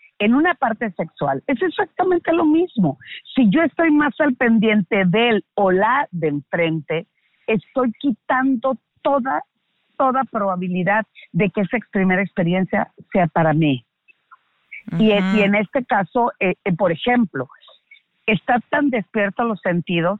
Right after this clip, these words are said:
Speaker 1: que no los vemos porque estamos tan nerviosos y ansiosos. Si, por
Speaker 2: Totalmente.
Speaker 1: ejemplo, ah, hay cosas que quedan grabadas en la memoria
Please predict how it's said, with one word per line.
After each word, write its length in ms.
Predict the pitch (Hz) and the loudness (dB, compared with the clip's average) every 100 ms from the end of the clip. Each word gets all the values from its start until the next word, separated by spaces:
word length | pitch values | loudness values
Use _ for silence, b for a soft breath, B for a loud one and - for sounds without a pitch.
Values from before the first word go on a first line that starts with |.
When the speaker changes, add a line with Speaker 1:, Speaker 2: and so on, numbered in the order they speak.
| - | -4
Speaker 1:
que 120 | 170 | -2
no 180 | 180 190 | 0 2
los 220 | 247 220 | 2 0
vemos 380 | 175 160 160 202 | -2 -2 -2 -6
porque 220 | - - | -8 -8
estamos 320 | 151 185 220 214 | -2 0 0 0
tan 140 | 185 | -2
nerviosos 500 | 175 151 160 156 185 160 | 0 0 -2 -4 -4 -2
y 40 | |
ansiosos. 600 | 143 139 156 151 175 175 _ B B | -2 -2 -4 -2 -4 -6 _ B B
Si, 200 | 165 202 | -4 0
por 140 | 185 196 | 2 2
Speaker 2:
Totalmente. 240 | 196 202 | 2 2
Speaker 1:
ejemplo, 460 | 226 226 - 165 151 - | 2 0 0 -2 -2 -2
ah, 160 | 190 185 - | 0 0 -2
hay 180 | 180 220 | -4 -4
cosas 320 | - 247 269 254 | -4 -6 -4 -6
que 140 | - 180 | -8 -4
quedan 280 | 196 196 226 | -2 -2 0
grabadas 440 | 185 165 185 214 - | 0 0 0 -2 -2
en 120 | 175 | 0
la 80 | 156 | 0
memoria 720 | 151 156 196 214 151 143 | 0 2 2 2 0 -2